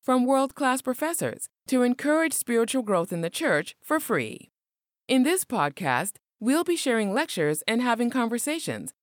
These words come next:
about biblical topics that matter to you today. If you find these episodes helpful, please give us a good rating on iTunes and share them with your friends and networks.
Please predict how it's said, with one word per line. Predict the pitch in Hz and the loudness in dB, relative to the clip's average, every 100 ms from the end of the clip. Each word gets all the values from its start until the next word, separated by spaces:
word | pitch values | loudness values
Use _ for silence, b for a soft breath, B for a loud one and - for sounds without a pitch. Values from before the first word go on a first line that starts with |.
| - | -4
about | 220 220 220 | 2 2 2
biblical | 226 285 339 339 | -2 -2 -2 -4
topics | 285 233 185 208 - | -2 0 0 -4 -2
that | 190 185 | -2 0
matter | 202 302 196 | 0 0 -2
to | 131 180 | -4 -6
you | 151 160 | -6 -4
today. | 226 185 123 107 64 - _ _ _ _ - | -4 -2 -2 -4 -10 -18 _ _ _ _ -4
If | 240 | 0
you | 254 | 0
find | 262 285 330 339 | 0 0 0 0
these | 302 269 | 0 0
episodes | 262 262 240 226 - | 0 0 0 0 -2
helpful, | 320 339 160 143 - _ _ | -4 -2 -2 -2 -4 _ _
please | 302 330 320 | 0 0 0
give | 285 262 | 0 0
us | 269 | 0
a | 262 | 0
good | 202 285 294 | 0 -2 0
rating | 196 170 202 | 0 0 0
on | 214 | -2
iTunes | - 311 - 170 156 240 - _ | 0 -2 -2 -6 -6 -10 -14 _
and | 247 254 | 2 2
share | - 294 | 2 2
them | 302 294 | 4 2
with | 285 277 | 2 0
your | 277 | -2
friends | - 330 151 139 - | -2 -2 0 -2 -4
and | - 240 | 0 0
networks. | 214 135 123 117 - - - - | 0 -2 -6 -8 -10 -10 -8 -10